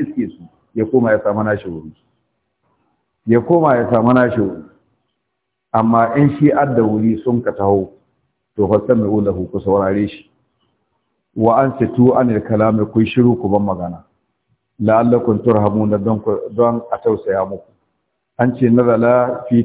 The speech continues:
tarkil kalami fil khutbah. Wannan aya ta sauka game da barin magana in ana khutba ranar Juma'a. Wa abbara fiha bil Qur'ani, yayi ishara da,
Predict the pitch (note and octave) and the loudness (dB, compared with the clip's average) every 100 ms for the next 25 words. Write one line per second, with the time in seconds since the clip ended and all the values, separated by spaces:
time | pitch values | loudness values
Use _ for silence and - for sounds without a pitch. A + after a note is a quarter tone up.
0 | B2 A#2+ B2 G#2 - G#2 A2+ B2 G2 G#2 | 0 -2 0 -6 -4 -2 0 0 -2 -6
1 | - F#2+ G2+ G2 G2+ B2 B2+ G2+ A2 A2 | -6 -6 -2 0 2 2 0 2 2 2
2 | G2+ - G#2+ - F#2 - B2 A#2+ - - | -2 0 -2 -2 -6 -2 -2 -2 -12 -20
3 | - _ A2 G#2+ A#2+ A2+ G#2+ G#2 G#2 A#2+ | -20 _ -2 2 2 2 0 0 0 0
4 | G#2+ G#2 G2+ A2+ A2 G2 A#2 A#2+ A#2+ A2 | 0 -2 0 0 0 -2 -2 0 0 0
5 | - - A2+ G#2 F#2+ G2+ A2+ A#2 G#2+ G#2 | -4 -8 -4 -2 0 -2 -4 -10 -14 -12
6 | G2+ F2+ _ _ _ _ _ _ _ _ | -10 -12 _ _ _ _ _ _ _ _
7 | _ _ _ _ _ _ _ _ A#2+ A2+ | _ _ _ _ _ _ _ _ 2 4
8 | A2+ A2+ A2+ C3+ B2 B2+ A#2 A2 A#2+ A#2 | 4 2 2 -2 0 0 0 0 2 4
9 | A#2+ A#2 A#2+ A#2 G#2+ G2+ G#2+ G#2 G#2+ A#2 | 4 2 2 0 0 2 2 2 2 4
10 | A#2+ A#2 A2 A#2 A2+ A2 G2+ G2+ | 2 0 0 2 2 0 -2 -2